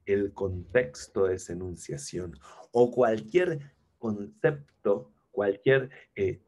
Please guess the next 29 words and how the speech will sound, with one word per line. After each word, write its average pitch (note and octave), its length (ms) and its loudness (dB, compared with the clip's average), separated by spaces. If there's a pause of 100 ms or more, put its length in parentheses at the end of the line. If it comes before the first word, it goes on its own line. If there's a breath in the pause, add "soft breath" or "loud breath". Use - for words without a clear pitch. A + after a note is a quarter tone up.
(160)
tema C#3 360 6
que A2 80 -2
esté C3+ 300 0
presente A#2+ 680 2
atravesando G2+ 840 2
la B2 160 4
temática C3+ 560 0
y A2 160 2
expanden G#2 1120 -2
entonces G#2 600 -8
esa G#2 200 -6
temática G#2 640 -4 (280 loud breath)
en G2+ 260 -8
toda B2+ 320 6
su, F2+ 420 -6 (460)
su F#2 440 -2
expresión, G#2 840 0
la, F#2+ 160 -4 (160)
la G#2+ 120 2
extienden F3 800 0 (260 loud breath)
superando C#3 960 2
en B2 120 2
sí A#2 180 -6
mismo B2 420 -4
a G#2 60 0
la F#2+ 180 0
temática G#2+ 540 -4
en E2+ 240 -4
sí. - 460 -4